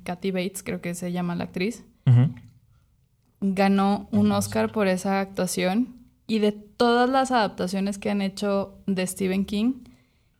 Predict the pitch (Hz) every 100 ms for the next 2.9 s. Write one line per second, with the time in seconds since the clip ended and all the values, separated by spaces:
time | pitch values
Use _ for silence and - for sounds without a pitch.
0 | _ _ _ - 202 202 202 202 214 208
1 | 208 202 190 180 - 180 - 185 - 190
2 | 226 - - 190 180 180 175 -